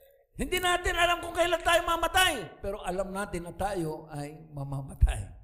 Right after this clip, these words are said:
Sabi ng Bible, "For it is appointed unto man once to die, after this, the judgment." Sabi ni James,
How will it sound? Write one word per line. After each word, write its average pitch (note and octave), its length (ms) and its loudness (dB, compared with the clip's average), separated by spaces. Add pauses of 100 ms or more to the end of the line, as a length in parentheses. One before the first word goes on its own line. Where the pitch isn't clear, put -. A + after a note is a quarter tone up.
(480)
Sabi G3 320 4
ng G3 80 -4
Bible, A3 480 4
"For G#3 80 -2
it G3+ 80 -10
is G3+ 160 0
appointed B3+ 480 2
unto A#3 240 -4
man D4 240 0 (320)
once F#4+ 400 2
to - 80 8
die, F4+ 400 6 (240)
after F#3 400 -4
this, D3 400 -12 (480)
the C#3+ 80 -8
judgment." C3 560 -2 (1600)
Sabi G3 400 -4
ni F3+ 240 -10
James, G#3 800 -6